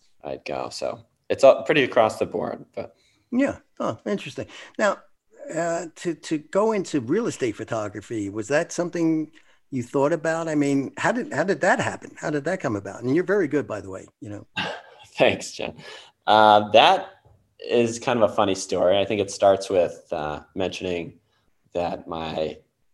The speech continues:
Speaker 1: s-, course of study in college was actually finance. Um, so funny enough, I was a finance major, and,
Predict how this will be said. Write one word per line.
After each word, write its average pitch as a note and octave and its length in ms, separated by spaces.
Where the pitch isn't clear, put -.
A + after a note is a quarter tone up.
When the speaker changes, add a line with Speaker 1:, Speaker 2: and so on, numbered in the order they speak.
Speaker 1:
s-, - 400
course G2+ 200
of F2 60
study F#2 340
in D#2+ 140
college A2+ 400
was E2 260
actually E2+ 300
finance. F#2+ 840
Um, D2+ 420
so D#2 320
funny E2+ 220
enough, D#2+ 280
I D#2 100
was D2+ 120
a D2+ 160
finance E2 400
major, E2+ 380
and, - 180